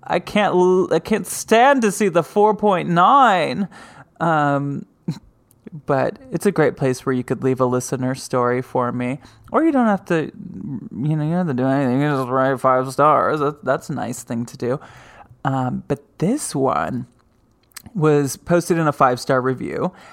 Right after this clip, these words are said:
by Gabby, and Gabby writes, "Hi, Roz. I'm a longtime listener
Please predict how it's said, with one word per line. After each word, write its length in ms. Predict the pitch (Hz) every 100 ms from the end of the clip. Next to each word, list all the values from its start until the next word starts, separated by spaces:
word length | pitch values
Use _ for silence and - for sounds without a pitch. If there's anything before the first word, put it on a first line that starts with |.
| - _
by 420 | 135 131 127 123 - 139 131
Gabby, 720 | 160 214 254 143 120 135 220 214 _ _ _ _ -
and 580 | 147 143 143 139 143 - 147
Gabby 380 | 156 156 151 151
writes, 580 | 135 127 123 - - - _ _ _ _
"Hi, 300 | - 170 226
Roz. 840 | 302 208 180 165 160 208 285 - - _ _ _ _ _ -
I'm 180 | 165 180
a 60 |
longtime 800 | 160 160 233 302 294 214 190 170
listener 640 | 160 180 - 117 73 110